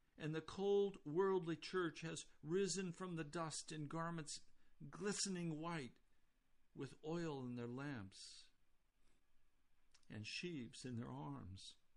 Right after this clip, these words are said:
and they worship the great I Am.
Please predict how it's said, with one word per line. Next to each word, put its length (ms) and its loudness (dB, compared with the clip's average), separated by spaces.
and 120 -2
they 160 0
worship 520 -6
the 80 -4
great 340 -6
I 180 -4
Am. 480 -2